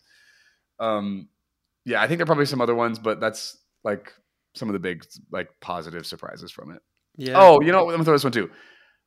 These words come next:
Speaker 1: The level of, like, alignment to myself I've been able to experience on,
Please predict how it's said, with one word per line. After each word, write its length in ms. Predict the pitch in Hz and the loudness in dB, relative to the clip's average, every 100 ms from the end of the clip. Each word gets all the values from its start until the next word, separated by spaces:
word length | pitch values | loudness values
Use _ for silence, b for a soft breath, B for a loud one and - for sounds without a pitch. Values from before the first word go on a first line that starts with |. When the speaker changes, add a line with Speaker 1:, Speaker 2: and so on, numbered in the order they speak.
| _ _ _ _ - | _ _ _ _ -10
Speaker 1:
The 180 | 135 131 | -4 -2
level 460 | 123 151 196 254 | 0 0 -2 -6
of, 180 | 185 135 | -6 -4
like, 260 | 104 92 - | -8 -8 -8
alignment 640 | 107 101 98 110 123 139 - | -8 -8 -6 -4 -4 -6 -8
to 120 | 110 | -8
myself 640 | 98 87 - - 95 110 | -6 -6 -8 -8 -8 -6
I've 160 | 117 120 | -6 -6
been 120 | 123 | -8
able 180 | 127 131 | -8 -6
to 60 | |
experience 760 | 131 - - 139 151 147 - - - | -8 -8 -8 -6 -6 -10 -14 -18 -14
on, 260 | 117 113 | -12 -12